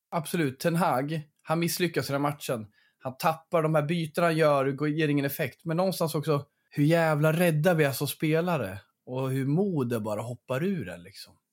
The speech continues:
Det är så sjukt. Det är så, det är så skandal på alla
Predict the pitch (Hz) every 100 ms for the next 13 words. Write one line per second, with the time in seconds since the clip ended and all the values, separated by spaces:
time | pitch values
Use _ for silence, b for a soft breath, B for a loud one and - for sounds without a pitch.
0 | _ _ - 123 - - 214 160 - 190
1 | 131 139 131 160 156 151 165 165 - -
2 | 175 165 214 185 156 - 180 170 180